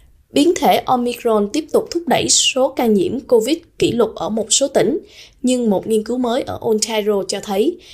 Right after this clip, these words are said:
những người bị nhiễm biến thể này ít có nguy cơ phải nhập viện hoặc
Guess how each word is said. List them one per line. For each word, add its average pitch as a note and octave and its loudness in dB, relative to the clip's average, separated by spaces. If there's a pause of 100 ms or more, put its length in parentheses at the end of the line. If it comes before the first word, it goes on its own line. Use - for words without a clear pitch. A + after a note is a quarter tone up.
(200)
những A3+ 2
người C#4 6
bị G3+ 2
nhiễm G3 -4
biến C#4 -6
thể - -2
này A3+ -6 (100)
ít - -4 (100)
có A#3 2
nguy C#4+ -4
cơ A3 4 (100)
phải G#3 -8
nhập A#3 -4
viện F3+ 0
hoặc G3 -6